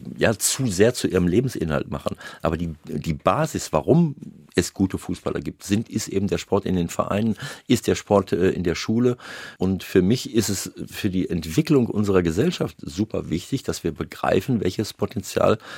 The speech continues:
der Sport und vor allen Dingen die Mannschaftssportarten haben. Dass wir ihnen viel mehr die Bewegung in die Schulen hineinbringen. Die Gesundheitserziehung muss intensiviert werden.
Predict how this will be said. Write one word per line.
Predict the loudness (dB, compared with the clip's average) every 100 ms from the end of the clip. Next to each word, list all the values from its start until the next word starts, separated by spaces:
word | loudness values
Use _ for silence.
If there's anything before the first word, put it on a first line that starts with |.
| -10 -6
der |
Sport | -6 0 4 4 2
und | -2
vor | -2
allen | 0
Dingen | 0
die |
Mannschaftssportarten | 0 0 -2 -2 -2 -2 -2 -4 -4 -2
haben. | 0 -2 -6 -14 -6
Dass | -2
wir | 0
ihnen | 0
viel | -2 -8 -6 -2 2
mehr | 6 6
die | 6
Bewegung | 2 2 2 0
in | -2
die |
Schulen | -4 2 2 2
hineinbringen. | 0 0 0 0 0 0 -2 -6 -14 -10 -4
Die | 2
Gesundheitserziehung | 4 4 4 2 0 0 -6 -2 2 2 0 -2
muss | 2 4 2 -2 -10 -18 -8 2
intensiviert | 2 4 2 2 4 4 6
werden. | 6 6 4